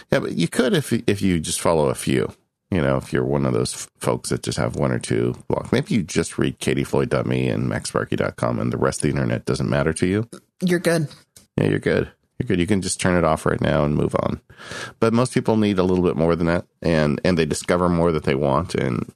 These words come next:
Speaker 1: and I remember that, like, the bookmarks. Remember, we used to have the bookmarks. You'd go and click
Speaker 2: Oh,
Speaker 1: on
Speaker 2: I had,
Speaker 1: every
Speaker 2: like,
Speaker 1: bookmark.
Speaker 2: stacks of bookmarks, and then you could have the bookmarks open in the tabs that would, like, layer, and then
Speaker 1: Yeah.
Speaker 2: you go through and read it and close it and go through and read it and close it. I,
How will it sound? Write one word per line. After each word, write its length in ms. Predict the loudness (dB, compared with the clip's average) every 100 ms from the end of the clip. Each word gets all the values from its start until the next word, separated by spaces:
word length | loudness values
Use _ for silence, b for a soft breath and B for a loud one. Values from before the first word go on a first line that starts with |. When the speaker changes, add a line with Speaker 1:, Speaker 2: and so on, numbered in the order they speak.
| _ -2
Speaker 1:
and 200 | 0 2
I 120 | 2
remember 420 | 2 4 2 2 2
that, 160 | 0
like, 160 | 0 -2
the 60 | -2
bookmarks. 500 | -2 2 2 2 0
Remember, 200 | 2 2
we 80 |
used 100 | 0
to 80 | 0
have 160 | -2 -2
the 80 | 0
bookmarks. 560 | 0 2 0 0 -2
You'd 120 | -4
go 260 | 0 0 0
and 220 | -4 -6 -12
click 140 | -6
Speaker 2:
Oh, 140 | 0 4
Speaker 1:
on 100 | 4
Speaker 2:
I 60 | 4
had, 120 | 4
Speaker 1:
every 100 | 2
Speaker 2:
like, 160 | 0
Speaker 1:
bookmark. 340 | 0 0 0 0
Speaker 2:
stacks 720 | 2 2 0 2 2 2 0
of 100 | 0
bookmarks, 540 | 0 0 -2 0 2
and 40 | 4
then 120 | 6
you 80 | 4
could 100 | 4
have 140 | 4
the 80 | 2
bookmarks 560 | 0 2 4 4 2
open 180 | 2 2
in 80 | 0
the 60 | 0
tabs 560 | 0 0 2 0 0
that 100 | -2
would, 120 | -2
like, 180 | -2 0
layer, 440 | 2 2 2 0 -2 _ _ _ _ 0
and 160 | 4
then 60 | 4
Speaker 1:
Yeah. 120 | 4
Speaker 2:
you 40 |
go 120 | 4 0
through 340 | 2 2 2
and 120 | 2
read 140 | 2 0
it 140 | 0
and 80 | -2
close 280 | 0 0 0
it 80 |
and 80 | 0
go 140 | 0 -2
through 220 | 0 0
and 100 | 0
read 160 | 0
it 60 | -2
and 100 | -4
close 240 | -2 -2
it. 100 | 0
I, 160 | 0